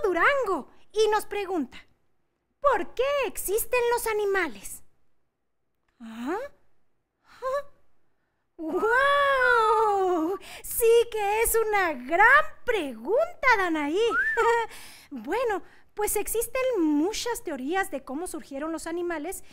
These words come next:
y toda la vida en nuestro planeta. Una de esas teorías dice que la vida comenzó en el agua, en el fondo de los océanos, a partir de sustancias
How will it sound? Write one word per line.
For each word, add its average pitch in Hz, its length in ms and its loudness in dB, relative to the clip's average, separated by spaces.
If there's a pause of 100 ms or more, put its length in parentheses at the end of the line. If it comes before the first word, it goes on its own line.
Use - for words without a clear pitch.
(160)
y 330 180 -4
toda 427 600 -2
la 285 180 -6
vida 370 380 -4
en 302 120 -2
nuestro 262 280 -8
planeta. 214 520 -20 (400)
Una 539 320 6
de 466 160 0
esas 523 240 -4
teorías - 920 -6
dice 339 360 -4
que 311 100 -8
la 254 160 -6
vida 349 400 -2
comenzó 269 460 -6 (360)
en 403 440 -4
el 403 320 -6
agua, 466 520 -6 (400)
en 466 200 0
el 370 60 -2
fondo 554 760 0 (160)
de 494 100 -2
los 453 160 -2
océanos, 294 680 -6 (1040)
a 349 100 -2 (100)
partir 320 480 -4 (120)
de 415 100 -4
sustancias - 960 -6